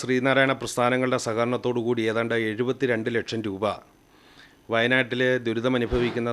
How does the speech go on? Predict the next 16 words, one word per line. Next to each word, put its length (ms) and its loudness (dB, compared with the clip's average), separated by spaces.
സഹോദരീ 360 -2
സഹോദരങ്ങൾക്കായി 880 -2
അവരുടെ 320 -4
പുനരധിവാസത്തിനായി 1040 -4
മാറ്റിവെച്ചിട്ടുണ്ട്. 680 -10
ഈ 20 4
ചതയ 300 2
ദിനാഘോഷം 540 2
കഴിയുമ്പോൾ 500 0
നമ്മളെല്ലാവരും 680 6
കൂടെ 160 4
സമാഹരിക്കുന്ന 720 0
വലിയ 220 4
ഒരു 180 -2
സംഖ്യ 240 -2
കൂടി 220 -4